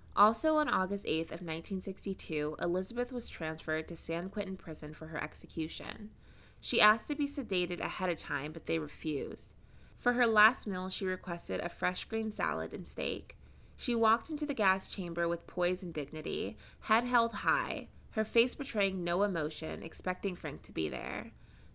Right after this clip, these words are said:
To her surprise, he was not there because he was too busy trying to get another last-minute stay of execution. Frank begged the judge to spare her life and described her as the best mother a boy ever had.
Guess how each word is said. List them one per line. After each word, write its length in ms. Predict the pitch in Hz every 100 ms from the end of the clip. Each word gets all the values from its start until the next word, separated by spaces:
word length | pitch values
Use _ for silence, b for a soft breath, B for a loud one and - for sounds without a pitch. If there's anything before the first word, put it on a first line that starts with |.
| - -
To 100 | 240
her 140 | 254
surprise, 560 | 294 330 214 170 170 170
he 80 | 185
was 160 | 170
not 320 | 170 156 165 -
there 300 | 156 151 165
because 300 | 196 190 -
he 160 | 233
was 240 | 233 285 -
too 140 | 285
busy 400 | 277 175 175 180
trying 300 | 170 175 165
to 80 | 160
get 220 | 165 -
another 400 | 165 160 165 196
last-minute 600 | 196 160 160 - 151 147
stay 200 | - 156
of 100 | 147
execution. 960 | 143 143 - - 151 143 - - - 220 b b b b b
Frank 420 | - - 247 254 -
begged 240 | 196 220
the 80 | 277
judge 340 | 208 175 170
to 80 | 190
spare 280 | - 175 165
her 120 | 170
life 360 | 160 147 151 -
and 120 | 180
described 480 | 180 - 170 180 214
her 80 |
as 160 | 208 180
the 100 | 170
best 380 | - 160 175 -
mother 280 | 160 156 151
a 60 |
boy 280 | 151 156 151
ever 240 | 147 147
had. 380 | 156 156 - 78